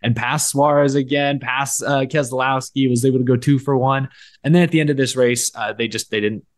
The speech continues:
mess up the final pit stops. He paced himself perfectly because he had to hold off Chase Elliott. And I know Chase Elliott hasn't won a road course race in, like, two years, but he's still probably the best road course racer in the Cup Series, or he's top two, top three. He drives for arguably the best team in the sport. Like, that is,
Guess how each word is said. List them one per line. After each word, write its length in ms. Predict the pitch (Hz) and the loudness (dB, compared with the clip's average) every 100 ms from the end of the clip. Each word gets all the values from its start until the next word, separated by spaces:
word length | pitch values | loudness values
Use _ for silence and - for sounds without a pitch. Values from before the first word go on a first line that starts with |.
| - | -8
mess 240 | 101 - | -6 -4
up 140 | 113 | -4
the 80 | - | -4
final 240 | 107 107 95 | -4 -4 -2
pit 220 | 151 151 | -4 -4
stops. 340 | - 147 143 - - _ | -2 -4 -4 -12 -20 _
He 100 | - | -6
paced 360 | - 131 120 | -2 -2 2
himself 380 | 127 117 113 107 | 2 2 0 -4
perfectly 400 | - 131 143 147 | -4 -2 -2 0
because 380 | 127 120 135 123 _ _ _ _ _ | 0 0 -2 -2 _ _ _ _ _
he 100 | - | 0
had 100 | 233 | 2
to 80 | 254 | 4
hold 160 | 202 170 | 4 4
off 160 | 139 | 2
Chase 320 | - 151 139 123 | 0 -2 0 0
Elliott. 340 | 135 95 - _ _ _ - | 0 0 -6 _ _ _ -4
And 120 | 147 | 2
I 20 | |
know 140 | 185 | 4
Chase 320 | 196 196 175 170 | 4 2 2 2
Elliott 240 | 165 139 | 0 0
hasn't 200 | 147 143 | -2 -2
won 120 | 135 | 0
a 40 | 123 | 2
road 220 | 123 123 | 2 2
course 220 | 127 117 | -2 0
race 240 | 120 113 | 0 0
in, 40 | 117 | -2
like, 180 | 107 - | -4 0
two 180 | 135 | 2
years, 420 | 117 107 127 139 - | 4 4 2 -2 -4
but 340 | - 117 - | -2 -2 -2
he's 360 | - 139 151 - | -6 -2 0 0
still 200 | 165 147 | 2 0
probably 320 | 147 139 131 | 0 0 2
the 60 | 117 | 2
best 300 | 120 117 117 | 0 -2 -2
road 180 | 117 | -2
course 240 | 117 123 120 | 0 -4 0
racer 300 | 120 120 120 | 0 0 -2
in 80 | 110 | -4
the 80 | |
Cup 260 | 110 120 120 | -4 -6 -4
Series, 320 | - 131 127 | -2 0 2
or 80 | 117 | 2
he's 120 | 101 | 0
top 240 | - 117 - | -2 -6 0
two, 180 | 127 | 0
top 260 | 120 120 117 | 2 -2 -2
three. 160 | 127 117 | -2 0
He 120 | 101 | 0
drives 340 | 98 104 113 | -2 -2 -2
for 100 | - | -2
arguably 380 | 104 107 107 113 | -2 0 0 0
the 80 | 95 | 0
best 260 | 107 - | -4 -6
team 280 | - 123 123 | -4 0 2
in 60 | 131 | 0
the 60 | |
sport. 240 | 120 135 117 | -2 -2 -2
Like, 180 | 131 127 | -2 -2
that 180 | 175 | 0
is, 280 | 160 120 - | 0 -2 -6